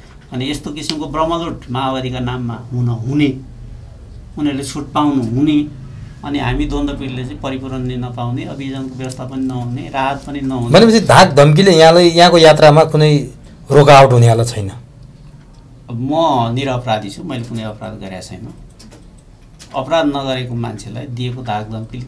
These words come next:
Speaker 1: के अर्थ राख्छ?
Speaker 2: तर द्वन्द्व पीडितहरू जति माओवादी पीडितहरू हुनुहुन्थ्यो, यहाँले मुद्दा हालेपछि, यो विषय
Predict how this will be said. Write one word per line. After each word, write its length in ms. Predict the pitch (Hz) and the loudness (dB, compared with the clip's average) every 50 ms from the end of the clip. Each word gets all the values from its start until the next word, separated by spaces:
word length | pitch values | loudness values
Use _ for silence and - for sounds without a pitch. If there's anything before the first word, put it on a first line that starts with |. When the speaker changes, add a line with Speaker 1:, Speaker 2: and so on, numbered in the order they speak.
| - - | -12 -10
Speaker 1:
के 80 | - | -8
अर्थ 220 | - 127 117 - - | -6 -6 -8 -8 -12
राख्छ? 520 | - - - - - - - - - - | -18 -20 -20 -20 -20 -20 -20 -18 -2 2
Speaker 2:
तर 160 | 359 453 370 | 4 4 6
द्वन्द्व 420 | 208 196 277 311 370 403 427 415 415 | 6 6 8 8 8 8 8 8 8
पीडितहरू 640 | - 254 233 285 294 294 - 147 139 143 170 208 | 6 8 10 10 10 10 10 8 8 8 8 8
जति 240 | 170 165 185 185 220 | 8 8 6 8 8
माओवादी 400 | 185 170 170 180 175 180 175 175 | 8 10 10 10 10 8 8 6
पीडितहरू 460 | 175 165 160 165 160 143 131 123 123 | 6 6 6 4 6 4 4 2 2
हुनुहुन्थ्यो, 480 | 120 117 110 104 104 98 104 160 208 208 | 2 0 -2 -4 -6 -4 -2 0 0 0
यहाँले 540 | 170 120 117 123 156 202 226 214 214 214 208 | 0 0 2 4 6 8 8 8 8 6 6
मुद्दा 340 | 180 175 180 170 196 190 | 6 6 6 6 6 6
हालेपछि, 520 | 151 120 120 131 131 151 151 - 185 147 160 | 6 6 4 2 0 0 0 0 0 2 2
यो 40 | 170 | 2
विषय 440 | 151 156 156 - 190 180 160 147 | 2 0 0 2 2 2 2 0